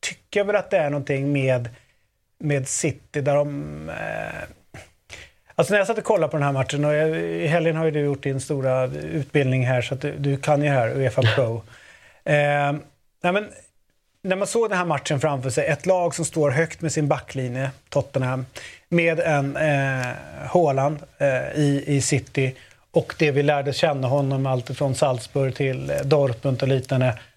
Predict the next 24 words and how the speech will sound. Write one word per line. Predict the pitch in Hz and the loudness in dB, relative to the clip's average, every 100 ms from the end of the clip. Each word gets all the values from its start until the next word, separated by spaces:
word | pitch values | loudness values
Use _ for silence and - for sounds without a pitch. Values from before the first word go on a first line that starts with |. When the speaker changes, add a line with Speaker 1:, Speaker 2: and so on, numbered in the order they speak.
| _ | _
Speaker 1:
när | - 151 | 0 2
han | 151 147 | 2 2
får | 160 147 | 2 2
den | 143 | 2
här | 135 135 | 2 2
ytan | 143 143 139 | 2 0 0
att | 147 | 2
gå | 196 | 0
Speaker 2:
Mm. | 131 98 | 0 -2
Speaker 1:
på. | 64 - - _ _ _ | -6 -10 -16 _ _ _
Att | 160 - | -6 -4
de | 180 | -2
inte | 190 147 165 160 160 | -2 0 2 2 2
liksom | 160 143 165 156 156 | 2 2 2 0 -2
försöker | - 156 143 | -2 -2 0
nyttja | 156 175 - - 185 | 0 0 0 0 2
den | 151 147 151 | 2 0 0
mer, | 202 165 131 | 0 2 2
alltså | 139 147 | 2 0
de | 139 151 | 0 0
ytorna | 151 - 151 139 | -2 -2 -2 -2
som | 160 | 0
ändå | 139 | 2
lämnas | 139 147 135 160 - - | 2 2 0 -4 -6 -16